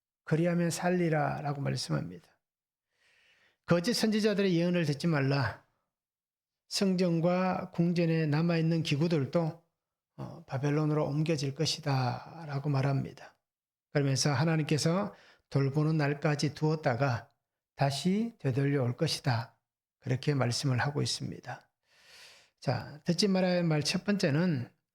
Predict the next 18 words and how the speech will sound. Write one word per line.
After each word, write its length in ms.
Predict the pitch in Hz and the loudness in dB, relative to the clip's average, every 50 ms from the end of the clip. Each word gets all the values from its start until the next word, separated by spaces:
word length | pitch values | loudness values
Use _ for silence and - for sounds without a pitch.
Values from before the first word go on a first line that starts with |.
| _ _ _ _ _ _ | _ _ _ _ _ _
거짓 400 | - - 160 175 180 226 226 214 | 0 2 2 2 2 2 2 2
예언자들의 600 | 202 185 185 185 185 175 180 160 156 165 160 143 | 2 2 2 2 2 2 2 2 2 2 2 2
예언을 320 | 143 139 139 139 151 156 135 | 2 2 2 2 2 0 0
듣지 280 | - 123 117 - 147 | -2 -2 -2 0 0
말라입니다. 1600 | 139 139 143 151 156 151 143 135 127 123 120 117 117 - - - - - - - - 277 302 320 - 143 127 127 131 - 143 135 135 | 2 2 2 2 2 2 2 2 0 0 0 -2 -4 -6 -10 -14 -16 -20 -20 -20 -20 -20 -16 -4 -2 -2 -2 -2 -4 -8 -10 -12 -4
십이 320 | - - 185 165 170 165 | -2 0 2 2 2 2
절에서 480 | 156 160 151 151 139 - 185 185 180 170 | 2 2 2 2 0 0 0 0 0 0
십오 280 | - - 165 156 151 147 | -2 0 0 0 2 2
절입니다. 540 | 156 151 139 127 120 120 - - - - _ _ _ _ _ _ _ _ _ _ _ _ _ _ _ _ | 2 2 0 0 -2 -4 -6 -10 -14 -20 _ _ _ _ _ _ _ _ _ _ _ _ _ _ _ _
"내가 200 | 160 165 160 180 | 0 2 2 2
이 140 | 175 175 180 | 2 2 2
모든 380 | 175 160 156 170 170 190 190 | 2 2 2 2 2 2 2
말씀대로 760 | 180 165 156 156 - - 185 175 151 139 135 151 147 143 - - 147 | 2 2 2 2 2 2 2 2 2 2 2 0 0 -2 -2 -2 -4
유대의 420 | 135 - 160 156 156 160 160 151 | 0 0 0 0 2 2 2 2
왕 300 | 143 139 139 147 165 170 | 2 2 2 0 0 0
시드기야에게 1040 | 165 - - 156 156 160 156 151 165 165 156 143 139 135 135 170 180 196 214 214 - | 0 -2 -2 -2 0 0 2 2 2 2 2 2 0 0 0 0 0 0 0 -2 -6
전하여 320 | - - 147 135 135 139 143 | -4 -2 0 2 2 2 2
이르되 580 | 143 139 131 131 131 120 143 135 131 127 - | 2 2 0 0 2 2 0 0 0 -2 -4